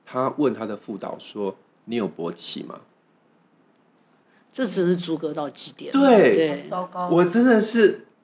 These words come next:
Speaker 1: 真的是我气到我没有办法上课。我说，因为我跟女主角都很熟，我说：“你，你，你，你可以跟我去小房间一下吗？” <laughs> 这个真的超
Speaker 2: 那就换你有问题了。
Speaker 1: 对，对，对。对，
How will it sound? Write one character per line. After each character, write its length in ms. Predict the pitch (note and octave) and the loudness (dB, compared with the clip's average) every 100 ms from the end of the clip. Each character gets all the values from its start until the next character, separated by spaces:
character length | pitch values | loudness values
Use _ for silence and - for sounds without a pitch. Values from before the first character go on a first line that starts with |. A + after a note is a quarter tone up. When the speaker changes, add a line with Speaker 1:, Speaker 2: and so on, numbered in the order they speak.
| _ - | _ -2
Speaker 1:
真 160 | C4 | 4
的 160 | B3+ B3 | 6 4
是 180 | A#3+ B3+ | 4 6
我 160 | E3 | 6
气 260 | - - G#3+ | 4 0 4
到 140 | A3 | 6
我 100 | E3+ | 6
没 140 | B2 F#3 | 6 6
有 80 | |
办 120 | F#3 F#3 | 6 4
法 80 | |
上 240 | B2+ F#3+ E3 | 4 2 2
课。 100 | F#3 | 4
我 120 | C#3 | 4
说， 300 | B2+ - - _ | 4 0 -4 _
因 100 | F#3 | 2
为 60 | F#3 | 4
我 40 | |
跟 100 | C3 | 4
女 60 | B2 | 2
主 80 | B2 | 2
角 60 | G#2 | 2
都 100 | A#2+ | 0
很 220 | G#2+ E2 | -2 -6
熟， 160 | - | -2
我 100 | F#2+ | 0
说 160 | A2+ - - _ | 0 -2 -4 _
：“你， 160 | E3+ D3 | -12 -12
你， 140 | F3+ F3 | -12 -10
你， 160 | F#3 F3 - - - | -10 -10 -14 -12 -6
你 80 | |
可 140 | - C4 | 0 4
以 60 | |
跟 100 | B3+ | 6
我 80 | B3 | 6
去 100 | G3 | 6
小 160 | F#3+ - | 6 6
房 140 | D3+ | 6
间 160 | E3+ F3 | 8 8
一 40 | |
下 220 | D#3 F#3+ | 8 6
吗？” 200 | F#3 E3+ | 8 6
<laughs> 20 | E3+ | 8
这 60 | |
个 60 | G#3 | 6
真 120 | A#3 | 8
的 120 | F4 | 6
超 200 | G#3+ F3 F3 | 6 4 4
Speaker 2:
那 60 | |
就 100 | C4 | 6
换 200 | C#4+ D4+ | 8 8
你 140 | B3+ A3+ | 8 8
有 80 | A3 | 8
问 260 | G3+ C#4+ | 8 8
题 100 | A#3 | 8
了。 100 | A#3+ | 8
Speaker 1:
对， 760 | A#3 G3+ G3+ D4 C#4+ D#4 D4 - | 8 6 6 6 6 4 4 4
对， 0 | |
对。 160 | - D#3 | 4 4
对， 180 | - | 4